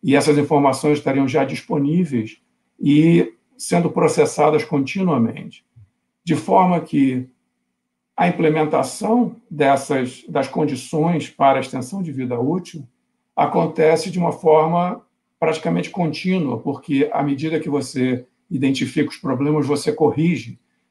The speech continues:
de forma que quando você chega no final da sua vida útil,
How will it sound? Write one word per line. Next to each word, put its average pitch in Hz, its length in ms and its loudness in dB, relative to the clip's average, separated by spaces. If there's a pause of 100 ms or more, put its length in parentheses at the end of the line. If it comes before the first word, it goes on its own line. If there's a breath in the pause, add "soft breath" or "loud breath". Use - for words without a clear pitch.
(120)
de 147 120 -2
forma 156 360 4
que 147 100 -2
quando 143 200 0
você 135 160 -4
chega 190 320 -2
no 165 100 0
final 135 400 2
da 123 60 -2
sua - 180 -4
vida 117 300 -4
útil, - 380 -14